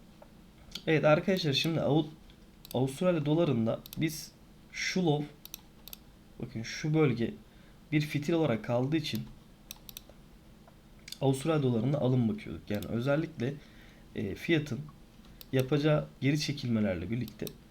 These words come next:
bu bölgelerden alım bakıyorduk. Yani şu range'in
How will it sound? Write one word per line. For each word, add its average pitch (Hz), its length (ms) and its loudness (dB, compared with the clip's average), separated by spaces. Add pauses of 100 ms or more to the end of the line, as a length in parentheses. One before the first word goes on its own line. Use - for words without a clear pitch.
(400)
bu 156 80 0
bölgelerden 139 500 2 (420)
alım 156 240 2
bakıyorduk. 117 360 -2
Yani 117 280 2
şu 147 240 -2
range'in 147 460 2